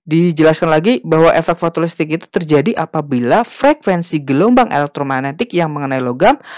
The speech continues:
harus lebih besar daripada frekuensi ambang logam, atau energi foton gelombang elektromagnetiknya lebih besar daripada energi ikat logamnya itu sendiri.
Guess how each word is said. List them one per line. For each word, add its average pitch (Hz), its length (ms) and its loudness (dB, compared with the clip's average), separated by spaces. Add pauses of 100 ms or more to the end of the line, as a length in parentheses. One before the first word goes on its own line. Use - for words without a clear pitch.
(160)
harus 254 240 2
lebih 214 240 0
besar 214 160 2
daripada 175 560 0
frekuensi 170 640 -2
ambang 135 400 -4
logam, 123 560 -2 (320)
atau 131 240 2
energi 151 320 2
foton 143 400 -2
gelombang 127 400 -2
elektromagnetiknya 127 1040 -2 (240)
lebih 143 160 2
besar 127 320 -2
daripada 135 400 0
energi 127 480 -4
ikat 190 320 -2 (640)
logamnya 120 560 0
itu 113 160 -4
sendiri. 113 800 -4